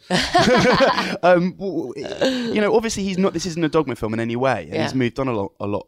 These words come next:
Speaker 1: since then. But is there any kind of
Speaker 2: Yeah,
Speaker 1: semblance of
Speaker 2: there
Speaker 1: that?
Speaker 2: is.
Speaker 1: And wh-,
Speaker 2: It's,
Speaker 1: how would
Speaker 2: it's
Speaker 1: it
Speaker 2: not,
Speaker 1: manifest for you?
Speaker 2: it's one of the most sort of relaxed sets I've been on in that you don't feel,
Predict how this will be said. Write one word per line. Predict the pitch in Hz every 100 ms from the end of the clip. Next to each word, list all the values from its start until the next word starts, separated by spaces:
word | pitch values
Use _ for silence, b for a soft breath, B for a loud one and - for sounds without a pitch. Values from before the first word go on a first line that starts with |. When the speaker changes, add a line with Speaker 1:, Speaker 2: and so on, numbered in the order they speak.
| _
Speaker 1:
since | - 107 87
then. | 123 104 92 b b -
But |
is | 165
there | 180 185
any | 185 170 131
kind | - 113 98
of | 95 - B B
Speaker 2:
Yeah, | 349 403
Speaker 1:
semblance | - 240 - 101 98
of | -
Speaker 2:
there |
Speaker 1:
that? | - 120
Speaker 2:
is. |
Speaker 1:
And | 131
wh-, |
Speaker 2:
It's, | -
Speaker 1:
how | 139
would | 135
Speaker 2:
it's | 123
Speaker 1:
it |
Speaker 2:
not, | 127
Speaker 1:
manifest | 120 110 101
for | -
you? | 107 98 90
Speaker 2:
it's | 240 254
one | 277
of | 277
the | 240
most | 220 208 -
sort | - 190
of | 170
relaxed | 165 165 156 - - -
sets | - 147 135 -
I've | 135 131
been | 143
on | 135 135
in | 135
that | 135 -
you | 143
don't | 135 151 135 -
feel, | - 135 127 127 127